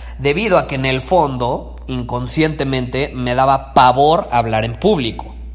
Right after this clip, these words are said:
Entonces, esa creencia sobre mí mismo estaba basada en miedo.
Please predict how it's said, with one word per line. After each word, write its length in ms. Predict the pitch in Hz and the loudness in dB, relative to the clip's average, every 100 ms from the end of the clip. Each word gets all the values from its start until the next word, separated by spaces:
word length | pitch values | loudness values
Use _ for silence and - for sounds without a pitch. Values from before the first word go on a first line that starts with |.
| - - - - - - | -16 -16 -16 -16 -12 -6
Entonces, 400 | 131 165 156 156 | 2 2 2 -2
esa 240 | 208 247 | 2 2
creencia 380 | 185 180 196 208 | 2 0 2 0
sobre 300 | 185 143 139 | 0 0 0
mí 140 | 156 | -2
mismo 420 | 180 175 151 156 165 | -2 -2 -2 -2 -2
estaba 420 | 135 - 160 160 | -4 0 2 2
basada 400 | 123 113 139 135 | 0 -2 -2 -2
en 200 | 120 120 | -4 -2
miedo. 420 | 131 139 120 98 | 0 0 0 -4